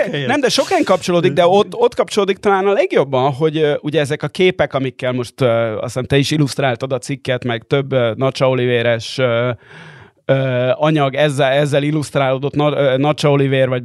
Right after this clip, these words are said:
Speaker 1: meg Bagi Iván ilyen női ruhákban, meg Anetkának öltözve, meg ilyen. Tehát ezt a, ha a gyermekvédelminek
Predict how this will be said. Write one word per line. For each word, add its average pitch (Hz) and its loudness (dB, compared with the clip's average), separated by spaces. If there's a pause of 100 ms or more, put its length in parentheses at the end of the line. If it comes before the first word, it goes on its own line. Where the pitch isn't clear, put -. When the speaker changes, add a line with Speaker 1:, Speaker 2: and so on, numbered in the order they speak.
Speaker 1:
meg 127 -4
Bagi 147 0
Iván 135 -2
ilyen 127 -2
női 143 -2
ruhákban, 135 -2
meg 123 -4
Anetkának 131 -2
öltözve, 123 -2
meg 120 0
ilyen. 147 -2
Tehát 180 -4
ezt 185 -8
a, 175 4
ha 135 4
a 139 -4
gyermekvédelminek 139 0